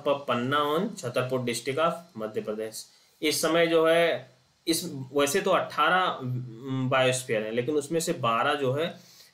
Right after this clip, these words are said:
वो यूनेस्को द्वारा जो है World Network of बी आर आई,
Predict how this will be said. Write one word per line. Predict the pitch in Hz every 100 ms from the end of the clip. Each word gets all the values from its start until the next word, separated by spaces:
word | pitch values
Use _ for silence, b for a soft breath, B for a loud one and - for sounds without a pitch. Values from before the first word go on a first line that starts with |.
| -
वो | 117 151 165
यूनेस्को | 127 123 127 127 - 151
द्वारा | 127 127 156 165 - b b _
जो | 120 135
है | 160 123
World | 113 131 143 135
Network | 123 127 151 160 151
of | 151 135
बी | 117 120
आर | 113 110
आई, | 110